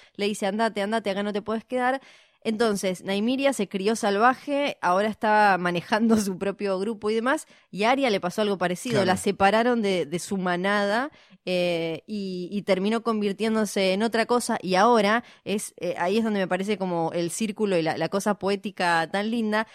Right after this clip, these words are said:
Speaker 1: Arya vuelve a Winterfell y no va a ser lo mismo. Es como lo de, a-, o sea, por un lado está esta cosa de el espíritu que uno ya lleva adentro. Eh, ella le puso Nymeria por una princesa de los Roynar que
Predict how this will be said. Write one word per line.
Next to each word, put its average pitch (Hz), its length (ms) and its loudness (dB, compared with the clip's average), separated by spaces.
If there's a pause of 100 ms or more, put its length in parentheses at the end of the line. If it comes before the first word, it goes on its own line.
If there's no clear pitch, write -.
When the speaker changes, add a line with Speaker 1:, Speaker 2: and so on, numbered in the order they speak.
(140)
Speaker 1:
Arya 226 320 2
vuelve 233 340 4
a 202 60 6
Winterfell 208 760 0 (340)
y 196 100 -2
no 254 180 6
va 277 80 8
a 285 80 4
ser 180 200 -2
lo 170 140 0
mismo. 170 500 -2
Es 190 220 0
como 202 320 2
lo 180 140 2
de, 165 440 2
a-, - 160 -2
o 180 60 0
sea, 196 160 2
por 202 160 0
un 233 80 2
lado 254 140 4
está 247 160 0
esta 233 180 0
cosa 233 300 0
de 220 260 2
el 180 80 0
espíritu 214 480 -2
que 196 100 -6
uno 220 120 2
ya 214 160 2
lleva 208 320 4
adentro. 233 560 2
Eh, 165 240 0
ella 202 160 0
le 190 80 0
puso 214 200 -2
Nymeria 202 520 0
por 214 200 0 (280)
una 196 560 4
princesa 190 500 2
de 180 80 4
los 175 160 2
Roynar 220 500 2
que 208 320 0